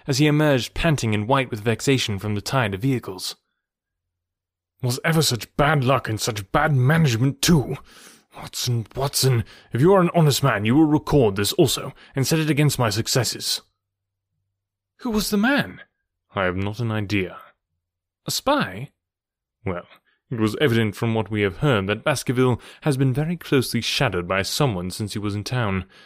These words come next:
How else could it be known so quickly that it was the Northumberland Hotel which he had chosen?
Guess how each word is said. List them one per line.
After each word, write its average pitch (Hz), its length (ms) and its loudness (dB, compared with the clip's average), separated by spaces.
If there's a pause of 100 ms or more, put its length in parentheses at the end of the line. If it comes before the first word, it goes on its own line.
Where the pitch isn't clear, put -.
(480)
How 113 200 2
else 135 300 0
could - 160 0
it 92 60 -2
be 110 60 2
known 110 360 4
so 101 240 2
quickly 104 400 0
that 98 160 -2
it 127 100 0
was 120 180 2
the 120 60 2
Northumberland 110 640 2
Hotel 98 400 0
which 85 140 -6
he 180 100 -8
had 85 100 -10
chosen? - 380 -2